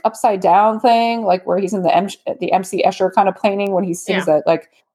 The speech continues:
Speaker 1: "I move the stars for no one," that thing. You could have, like, an upside down thing.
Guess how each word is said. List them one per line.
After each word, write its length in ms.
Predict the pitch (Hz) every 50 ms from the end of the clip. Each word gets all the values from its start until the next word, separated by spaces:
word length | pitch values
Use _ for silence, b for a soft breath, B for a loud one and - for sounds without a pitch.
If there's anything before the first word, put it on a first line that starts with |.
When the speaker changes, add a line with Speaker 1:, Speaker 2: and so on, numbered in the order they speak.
| -
Speaker 1:
"I 80 | - 160
move 300 | 156 160 165 170 165 170
the 160 | 170 208 185
stars 340 | 180 - - 165 160 170 170
for 120 | - 202
no 180 | 185 185 185 196
one," 320 | 202 208 214 220 220 214
that 180 | 214 220 220 -
thing. 220 | - 226 226 226
You 80 | 247 226
could 80 | 233 202
have, 80 | 190
like, 140 | 190 - -
an 60 | - -
upside 340 | 196 - - 208 180 170
down 340 | - 185 185 185 190 190 190
thing. 140 | - - -